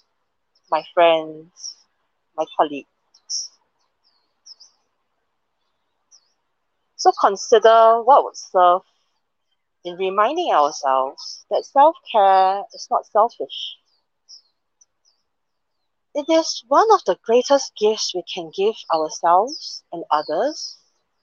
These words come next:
because you cannot give from an empty well. So in this next moment,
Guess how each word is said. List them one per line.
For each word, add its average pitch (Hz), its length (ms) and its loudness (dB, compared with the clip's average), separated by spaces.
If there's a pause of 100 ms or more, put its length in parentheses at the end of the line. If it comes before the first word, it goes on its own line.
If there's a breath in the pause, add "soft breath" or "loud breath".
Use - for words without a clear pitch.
(920)
because - 280 -4
you 392 80 2 (100)
cannot 226 340 0
give 196 200 -2 (140)
from 151 320 -2
an 151 220 -8
empty 156 400 -8
well. 180 480 2 (3500)
So 349 220 4
in 247 60 2
this 233 240 2
next - 260 -2
moment, 254 600 2